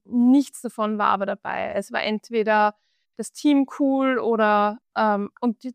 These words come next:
die Aufgabe nicht oder die Aufgabe cool und das Team nicht und zuletzt dann,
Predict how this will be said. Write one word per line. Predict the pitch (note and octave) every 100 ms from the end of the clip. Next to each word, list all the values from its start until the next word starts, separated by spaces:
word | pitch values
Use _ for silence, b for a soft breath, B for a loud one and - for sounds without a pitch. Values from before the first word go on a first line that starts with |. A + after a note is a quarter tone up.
| -
die | A#3
Aufgabe | - A#3+ - B3 B3+
nicht | B3 B3+ B3+ - _ _ -
oder | A3+ A3 G#3+ G#3 G#3 A3 _ -
die | G#3
Aufgabe | A3+ - B3 B3 -
cool | C4+ B3+
und | A3 G#3+
das | G3
Team | - E4 D#4+
nicht | D#4+ E4+ - -
und | B3 A#3+
zuletzt | A#3+ A3 A3+ - -
dann, | A#3+ A#3+ B3